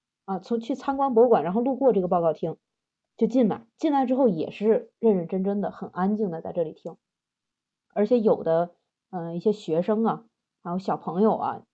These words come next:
就在这个报告厅的两侧席地而坐，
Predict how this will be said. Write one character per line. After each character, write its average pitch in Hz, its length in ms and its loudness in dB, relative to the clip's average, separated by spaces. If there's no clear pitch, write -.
就 190 140 -4
在 - 180 0
这 190 120 -4
个 190 80 0
报 196 140 2
告 180 100 4
厅 196 240 -2
的 175 160 2
两 165 240 -2
侧 - 300 -4
席 - 240 -4
地 233 140 2
而 165 180 2
坐， 196 300 -2